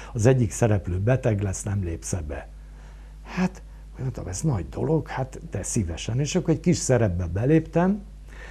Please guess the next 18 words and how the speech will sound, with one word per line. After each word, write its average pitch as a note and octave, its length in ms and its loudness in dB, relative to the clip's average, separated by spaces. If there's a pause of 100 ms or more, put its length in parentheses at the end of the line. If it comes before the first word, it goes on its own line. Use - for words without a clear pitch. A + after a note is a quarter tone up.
(160)
de B2 160 4
a B2 80 6
következő A#2+ 640 6
évben, C#3 800 4 (560)
ö, A#2+ 360 4
már B2 680 4 (240)
Szikora A#2+ 440 4
János G#2 440 4
osztálytárs-, F#2+ 640 -2
ö, A#2+ 220 8
iskolatársam G#2 960 2 (340)
és G2 160 0
barátom A2 500 4
vette G2+ 320 0
át F#2+ 240 -2
a F#2 260 -2 (280)
színpad F#2+ 460 0
irányítását, C3+ 1000 0